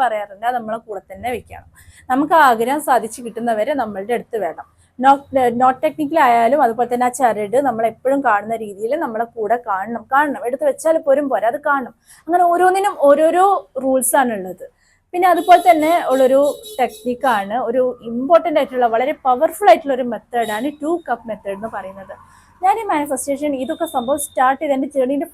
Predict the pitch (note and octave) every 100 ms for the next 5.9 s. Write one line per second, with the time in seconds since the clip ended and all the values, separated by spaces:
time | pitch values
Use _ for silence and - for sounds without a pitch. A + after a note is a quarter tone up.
0 | - C#4 - - A#3+ - - G4 F#4+ C4
1 | - D4+ C#4 C4 A3+ B3 A#3+ G3+ G#3 A#3+
2 | G#3+ A#3 C4 C4 C#4 D4 C4 B3 G#3+ -
3 | G3+ G3 F#3+ E3+ E3 _ - - - E4
4 | F4 D#4+ C4 D4 C4 - C4 C#4+ B3+ G#3+
5 | A3 C4+ D4 C#4+ G3+ G3 G3+ -